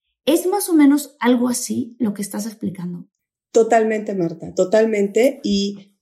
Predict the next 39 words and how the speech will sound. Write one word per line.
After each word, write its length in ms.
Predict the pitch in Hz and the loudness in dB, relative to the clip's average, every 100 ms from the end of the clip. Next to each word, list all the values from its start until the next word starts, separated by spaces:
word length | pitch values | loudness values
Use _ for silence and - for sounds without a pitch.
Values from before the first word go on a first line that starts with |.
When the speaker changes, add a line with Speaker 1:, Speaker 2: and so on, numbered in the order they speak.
| _ _ _ _ _ | _ _ _ _ _
Speaker 2:
fíjense, 540 | - 220 185 165 - - | 2 4 4 2 -2 -2
lo 180 | 185 180 | 2 4
vamos 280 | 208 311 277 | 6 6 4
a 40 | |
hacer 200 | - 208 | 2 2
ahorita 360 | 196 185 196 202 | 2 2 0 -2
porque 440 | 185 175 - - - _ _ _ - _ - | 0 0 0 -2 -20 _ _ _ -20 _ -4
van 180 | 175 185 | 2 2
a 80 | 185 | 4
ver. 260 | 165 208 - - - - - | 2 0 -4 -20 -20 -8 4
Y 80 | 220 | 6
me 100 | 196 | 6
gustaría 500 | 202 - 208 247 269 | 4 2 4 4 4
que 360 | 277 - - | 2 2 -4
cuando 240 | 196 185 180 | 0 0 0
hagamos 320 | 190 226 247 | -2 -2 -2
estos 200 | - - | -4 0
saltos, 360 | 196 190 214 - | 0 2 -2 -2
que 80 | |
es 100 | 185 | -4
como 200 | - 208 | -2 -2
lo 120 | 185 170 | -2 0
que 80 | 175 | -2
dice 200 | 180 196 | -2 -2
Marta, 340 | 185 180 202 | -4 -4 -4
pensemos 440 | 185 - 202 202 175 | -2 -2 -4 -2 2
en 100 | 170 | 2
esto. 300 | 170 - - | 2 -6 -12
A 100 | - | -4
ver, 300 | 165 160 - _ _ _ _ _ _ _ - | -4 -4 -12 _ _ _ _ _ _ _ 0
¿en 200 | 214 214 | 2 4
quién 260 | 247 254 | 4 4
nos 160 | 262 240 | 2 2
hemos 260 | 226 233 | 0 0
intentado 560 | 202 185 170 175 190 202 | 0 2 0 0 -4 -2
convertir 560 | 180 175 160 - 202 202 | -2 -2 -2 2 2 2
desde 220 | 190 175 | -4 -4
que 100 | 165 | -4
nacimos? 680 | 165 - - - - - | -4 -4 -8 -8 -10 -12